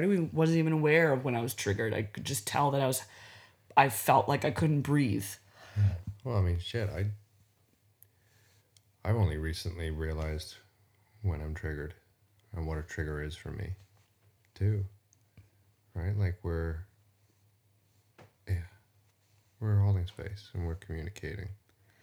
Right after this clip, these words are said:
Speaker 1: And I think if that's the one thing that I can impart to anybody else who is listening and maybe in the same space that we are is,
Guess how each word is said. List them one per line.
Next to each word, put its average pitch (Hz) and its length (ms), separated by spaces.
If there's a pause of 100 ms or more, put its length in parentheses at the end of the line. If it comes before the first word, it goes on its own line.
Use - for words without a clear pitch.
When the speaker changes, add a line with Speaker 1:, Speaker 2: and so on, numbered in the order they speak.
(440)
Speaker 1:
And 220 100
I 220 60
think 233 300
if 208 120
that's 240 180
the 240 80
one 220 200
thing 220 140
that 190 80
I 190 120
can 185 480
impart 170 500
to - 140
anybody 170 340
else 160 200
who 160 100
is 151 160
listening 160 400
and 147 100
maybe 151 280
in 151 80
the 151 60
same 151 280
space 151 320
that - 180
we 147 220
are 165 240
is, 151 220